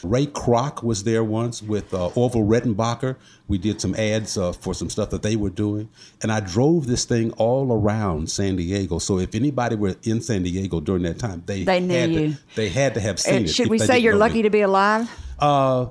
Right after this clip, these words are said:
Speaker 1: maybe twice. There was two times it turned over. <laughs> I was going too fast.
Speaker 2: How fast would it go?
Speaker 1: It would go forty miles an hour, and it would drive three days on, uh,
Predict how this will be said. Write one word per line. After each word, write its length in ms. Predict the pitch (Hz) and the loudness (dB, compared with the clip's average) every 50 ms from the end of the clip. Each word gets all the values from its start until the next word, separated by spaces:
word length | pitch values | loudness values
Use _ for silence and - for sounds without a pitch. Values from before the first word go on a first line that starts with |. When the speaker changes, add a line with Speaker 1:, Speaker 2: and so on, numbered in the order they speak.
| - - | -8 -10
Speaker 1:
maybe 520 | - 131 135 151 160 165 143 139 131 120 - - | -6 -2 0 0 2 2 0 0 -2 -2 -6 -8
twice. 400 | - - 120 104 82 - - - | -6 -4 -4 -2 -4 -4 -8 -10
There 180 | - - - 90 | -10 -8 -8 -6
was 140 | 82 85 - | -6 -6 -4
two 180 | - - 143 | -2 -2 0
times 380 | 143 - 120 98 - - - - | 0 0 0 -2 -2 -6 -8 -12
it 80 | - | -10
turned 260 | - - 120 98 85 87 | -6 -4 -4 -2 -2 0
over. 240 | 87 87 80 80 | -2 0 2 4
<laughs> 260 | 76 - - - - - | 2 2 2 0 -8 -12
I 40 | - - - - - - - | -12 -12 -12 -14 -18 -18 -16
was 140 | - - - | -16 -12 -8
going 180 | - 85 78 - | -6 -6 -6 -6
too 140 | - 76 | -8 -10
fast. 480 | - - 80 76 - - - - - - _ - - - | -8 -8 -8 -8 -8 -10 -12 -14 -16 -18 _ -12 -6 -4
Speaker 2:
How 120 | 170 143 | -4 -4
fast 300 | 135 - - 147 147 - | -4 -4 -6 -6 -6 -6
would 100 | - 151 | -8 -8
it 80 | 143 - | -8 -8
go? 160 | 151 143 139 139 - _ - | -8 -10 -10 -12 -14 _ -4
Speaker 1:
It 120 | - 123 120 | -2 0 0
would 140 | 127 113 110 | 0 0 0
go 120 | 120 104 | 0 0
forty 320 | 92 95 - 95 85 87 82 | 0 0 0 2 2 2 2
miles 300 | 80 78 76 76 76 - | 2 0 -2 -2 -2 -2
an 80 | 80 | -2
hour, 300 | 78 73 71 71 69 67 - - | -2 0 -2 -2 -4 -4 -4 -2
and 120 | 98 90 | -2 0
it 60 | 87 | 0
would 140 | 80 85 76 | 0 -2 -2
drive 460 | 71 92 92 90 95 92 92 85 - - _ - | -2 0 0 2 2 0 0 -2 -6 -12 _ -6
three 240 | 113 110 123 123 123 | -2 -2 0 0 0
days 500 | 107 104 101 95 90 90 87 85 - - - | 0 0 0 0 0 -2 -2 -4 -6 -6 -6
on, 240 | 87 78 78 78 78 | -4 -4 -4 -4 -6
uh, 120 | 73 67 | -6 -8